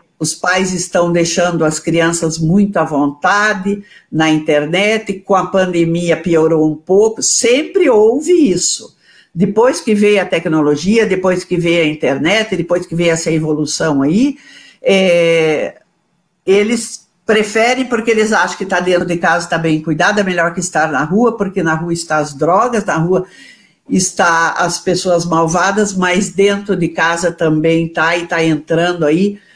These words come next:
através do, é, da, da internet. Então, isso dificultou.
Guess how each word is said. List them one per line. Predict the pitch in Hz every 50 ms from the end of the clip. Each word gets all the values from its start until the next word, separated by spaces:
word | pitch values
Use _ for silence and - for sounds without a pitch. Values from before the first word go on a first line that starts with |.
| _ _ _ _ -
através | - 156 - 180 175 160 170 170 165 170 165 165 170 165 170
do, | 165 185 175 170 160 - -
é, | 160 156 147 113 160
da, | 160 - 156 151 143 107
da | - 160 160 156 156
internet. | 160 160 156 175 170 165 165 - - 151 - - - -
Então, | 220 214 226 247 247 254
isso | 262 277 262 - 269
dificultou. | 240 262 262 - 285 269 262 320 285 - - 170 117 -